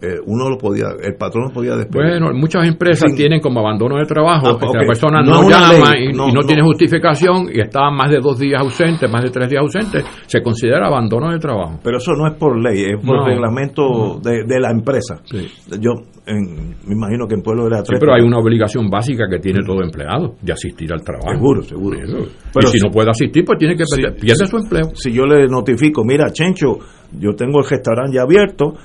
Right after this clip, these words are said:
Speaker 1: eh, ven, vete para acá porque yo necesito ese mozo ahora."
Speaker 2: Ujú.
Speaker 1: Y, eh, pasan cuatro días y no aparece, pues yo lo,
Speaker 2: Abandono
Speaker 1: lo
Speaker 2: su
Speaker 1: repongo.
Speaker 2: trabajo. Y no hay que hacer nada. Cuando regresa, pues dice, "Mira, tú abandonaste el trabajo." No hay que despedirlo, porque él mismo se despidió.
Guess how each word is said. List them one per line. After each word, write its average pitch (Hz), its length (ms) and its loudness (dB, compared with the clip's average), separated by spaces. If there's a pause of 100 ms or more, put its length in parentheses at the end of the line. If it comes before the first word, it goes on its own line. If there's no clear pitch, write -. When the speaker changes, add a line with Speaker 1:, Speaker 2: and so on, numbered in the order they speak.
(160)
Speaker 1:
eh, 117 360 2
ven, 110 240 0 (100)
vete 107 240 -2
para 135 200 -4
acá 196 60 -6
porque 131 220 -4
yo 107 60 -2
necesito 104 380 -6 (360)
ese 113 320 -4
mozo 131 480 -4
ahora." 104 460 0 (120)
Speaker 2:
Ujú. 82 380 -10 (220)
Speaker 1:
Y, 123 180 0
eh, 92 220 -6 (340)
pasan 127 420 -8
cuatro 127 380 -2
días 135 240 -2
y 120 60 -8
no 123 160 -8
aparece, 120 440 -8
pues 104 160 -6
yo 92 120 -6
lo, 113 460 -2
Speaker 2:
Abandono 90 260 -2
Speaker 1:
lo 98 40 -2
Speaker 2:
su 98 60 -4
Speaker 1:
repongo. 120 240 0
Speaker 2:
trabajo. 135 240 -2
Y - 40 -6
no 113 120 2
hay 147 60 0
que 180 80 0
hacer 160 180 0
nada. 139 320 -2
Cuando 95 300 -2
regresa, 190 560 0
pues 127 140 0
dice, 107 140 -4
"Mira, - 220 -2
tú 110 80 -2
abandonaste 135 480 -2
el 143 100 -2
trabajo." 135 320 -2 (140)
No 104 100 0
hay 123 60 2
que 202 140 2
despedirlo, 185 580 2 (320)
porque 120 240 0
él 143 140 2
mismo 175 220 2
se 170 120 0
despidió. 160 440 0